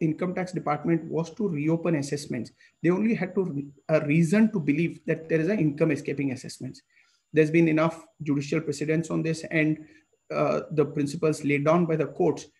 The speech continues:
to say that the reasons have to be recorded, have not to be shared with the taxpayer or not. And without getting into all of that, they have now, they have brought in a new section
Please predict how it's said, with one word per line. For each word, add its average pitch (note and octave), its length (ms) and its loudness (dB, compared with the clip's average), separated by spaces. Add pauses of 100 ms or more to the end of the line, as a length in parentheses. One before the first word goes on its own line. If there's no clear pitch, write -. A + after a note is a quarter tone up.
(160)
to D#3 60 0
say E3 140 2
that D#3+ 220 0
the D3+ 100 2
reasons C#3+ 340 2
have C#3+ 140 -6
to D3+ 60 -4
be C#3+ 120 2
recorded, D#3+ 560 2
have B2 200 -8
not C#3+ 220 -4
to D#3+ 60 -8
be C#3+ 80 -2
shared D3+ 340 0
with D#3 120 -4
the D#3 120 2 (100)
taxpayer D3 500 -2
or C3+ 80 -2
not. D3+ 440 0 (360)
And F3 320 4
without G3 340 4
getting F#3+ 200 2
into F#3 260 2
all D3 140 4
of E3 180 -4
that, C#3+ 300 -2
they E3+ 80 2
have E3+ 180 2 (400)
now, F#3+ 480 2 (540)
they D#3+ 160 4
have F3 320 -2
brought D#3+ 360 2
in B3+ 120 8
a A3 80 4
new E3+ 300 2
section - 520 -4